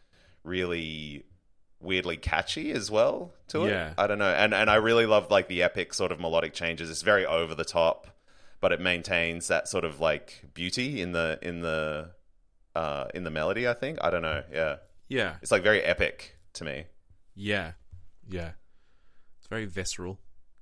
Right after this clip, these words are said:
Speaker 1: It's, yeah, very visceral. Yeah, yeah. And that's what I like, uh, that's what I like about them. And I kind of, like, stuck with them,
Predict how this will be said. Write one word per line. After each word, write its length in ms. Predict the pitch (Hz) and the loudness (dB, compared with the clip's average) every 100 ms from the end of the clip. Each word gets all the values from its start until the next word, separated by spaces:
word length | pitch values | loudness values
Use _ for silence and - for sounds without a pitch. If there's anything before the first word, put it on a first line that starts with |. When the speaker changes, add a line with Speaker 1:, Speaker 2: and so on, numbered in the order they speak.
| - - - - - - | -20 -20 -20 -20 -6 -2
Speaker 1:
It's, 200 | - 135 | 2 8
yeah, 200 | 120 87 | 8 10
very 360 | 110 123 120 | 10 12 10
visceral. 440 | 85 87 - 80 82 | 8 0 0 0 4
Yeah, 200 | 104 101 | 6 8
yeah. 180 | 101 | 8
And 80 | 101 | 6
that's 120 | 117 | 6
what 180 | 160 147 | 8 10
I 80 | 117 | 12
like, 240 | 117 117 | 10 10
uh, 260 | 110 107 98 | 8 6 6
that's 160 | 113 120 | 6 8
what 120 | 139 | 8
I 40 | |
like 200 | 101 92 | 10 8
about 160 | 98 95 | 8 8
them. 140 | 90 | 6
And 80 | 90 | 2
I 40 | |
kind 240 | 90 104 107 | 2 2 2
of, 140 | 98 | 4
like, 300 | 95 85 - - - - - - | 4 4 -2 -20 -20 -20 -20 -14
stuck 340 | - - 104 101 | -4 6 6 8
with 220 | 98 82 | 0 2
them, 480 | 87 85 82 82 | 0 0 -4 -10